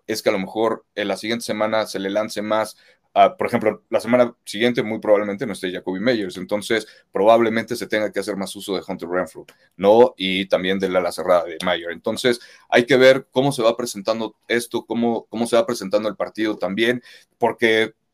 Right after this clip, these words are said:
voy a decir una tontería, pero si está nevando, pues obviamente no van a poder lanzar la bola y pues van a tener que recurrir más al juego terrestre. Entonces, son muchas cosas que se tienen que considerar para este partido. Por ejemplo, lo compartías, Demian, que muy probablemente se iba a retrasar un poco por situación del clima,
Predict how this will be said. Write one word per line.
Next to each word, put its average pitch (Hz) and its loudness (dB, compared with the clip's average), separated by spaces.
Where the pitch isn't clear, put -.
voy 117 4
a - 6
decir 117 -2
una 110 -2
tontería, 117 2
pero 92 -6
si - -8
está 117 2
nevando, 117 2
pues - -8
obviamente 110 2
no 104 0
van 104 2
a 98 -8
poder 98 -2
lanzar 98 -6
la 101 0
bola 107 0
y 113 -2
pues 82 -18
van 92 -2
a 98 -6
tener 92 -10
que - -12
recurrir 90 -10
más 95 -4
al 87 -2
juego 101 -2
terrestre. 104 -4
Entonces, 120 -2
son 143 0
muchas 151 -4
cosas 131 -6
que 104 -16
se 98 -16
tienen 113 -6
que 110 -10
considerar 98 2
para 110 2
este - -12
partido. 127 -2
Por 98 -6
ejemplo, 113 -6
lo 107 0
compartías, 107 0
Demian, 117 0
que 90 0
muy 110 -6
probablemente 107 6
se 101 -2
iba 104 4
a 104 8
retrasar 98 -2
un 98 -6
poco 107 -8
por 85 -8
situación 98 -8
del 95 -8
clima, 117 -2